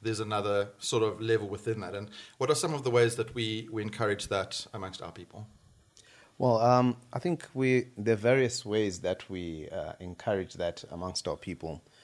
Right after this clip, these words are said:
Speaker 2: Um, one of the ways that I love the most is in serving, uh, teams.
Speaker 1: Yeah.
Speaker 2: Um, you know, when people sign up to say, "Listen, I want to serve," one of the best ways,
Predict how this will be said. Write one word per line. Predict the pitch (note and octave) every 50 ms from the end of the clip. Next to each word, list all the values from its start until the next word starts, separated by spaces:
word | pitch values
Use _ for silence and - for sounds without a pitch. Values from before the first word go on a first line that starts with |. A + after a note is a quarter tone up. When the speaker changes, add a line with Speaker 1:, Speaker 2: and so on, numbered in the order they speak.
| - - _ _ _ -
Speaker 2:
Um, | A#2 G2+ G2 G2 G2 G2 F#2+ F#2+ F#2 - - _ _ _ _ _ -
one | F#2 F2+ F#2+ A2 A#2+ C3
of | C3+ B2+
the | - G#2+
ways | G2+ G#2 G#2+ G#2+ G2+ F#2+
that | G#2 G2+ G2+ - -
I | G#2+ A2 A2+
love | G#2 G2 F#2+ F2+ F2 - -
the | F#2
most | F2+ F2+ F2+ E2+ - _ -
is | - F2+ E2+ - -
in | - F#2 E2+
serving, | F2 - A#2+ C3+ D3 B2 E2+ D#2 C#2+ - - - - -
uh, | D#2 D2+ D2+ D#2 - - -
teams. | - G#2 D#2 C#2 C2 - - - - _ _ -
Speaker 1:
Yeah. | A2 G2+ G2+ - - - -
Speaker 2:
Um, | - G#2 G2 F#2+ F#2 F#2 F2+ F2+ E2+ E2+ E2+ - -
you | - - G2+ G2
know, | G2+ G2
when | F#2+ G2+ G2+ G2 G2
people | - C3 B2+ B2 - A#2+ G#2+ -
sign | - - A#2+ G#2 A2 G#2+ G#2+
up | G#2 F#2 - -
to | F#2+ -
say, | - G#2+ G2 F#2 E2+ D#2+
"Listen, | E2 E2+ F2+ - - G2 F2+ - - G2
I | G2+ F#2+
want | F#2 G2 F#2+ F#2+ -
to | G2
serve," | - - F#2+ F#2 F2+ E2 - _ _ - - - - - _ -
one | G#2+ A2+ B2+
of | C3
the | B2 G#2+
best | F#2+ G2 A2 G#2+ - -
ways, | G#2+ G2 G2 G#2 G2+ G2+ G2 F#2+ - -